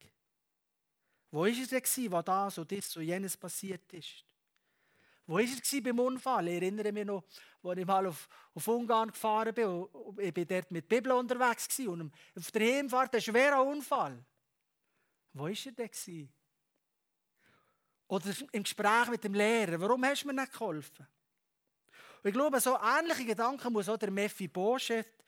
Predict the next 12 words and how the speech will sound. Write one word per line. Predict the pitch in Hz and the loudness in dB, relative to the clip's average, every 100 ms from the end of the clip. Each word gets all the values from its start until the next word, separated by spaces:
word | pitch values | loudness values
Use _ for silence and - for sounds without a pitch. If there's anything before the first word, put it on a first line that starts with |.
| - - | -20 -14
ein | - | -8
Stück | - 214 220 - | -4 -2 -4 -6
weit | 202 202 _ _ _ _ _ | -8 -8 _ _ _ _ _
in | 170 | -10
seinem | 156 160 | -6 -2
Herzen | 151 156 180 - 180 | 0 0 -2 -8 -8
gehabt | - 170 170 | -4 -2 -2
haben. | 143 117 113 _ _ _ _ _ _ _ _ _ _ _ _ _ _ _ _ _ _ _ _ _ _ _ _ _ _ _ _ _ _ _ _ _ _ _ _ _ _ _ _ _ _ _ _ _ _ _ | -4 -8 -12 _ _ _ _ _ _ _ _ _ _ _ _ _ _ _ _ _ _ _ _ _ _ _ _ _ _ _ _ _ _ _ _ _ _ _ _ _ _ _ _ _ _ _ _ _ _ _
Wir | 156 156 | -8 -4
lesen | 185 202 | -2 -2
nämlich | 196 190 175 | -2 -2 -2
nachher | 170 170 | -2 -2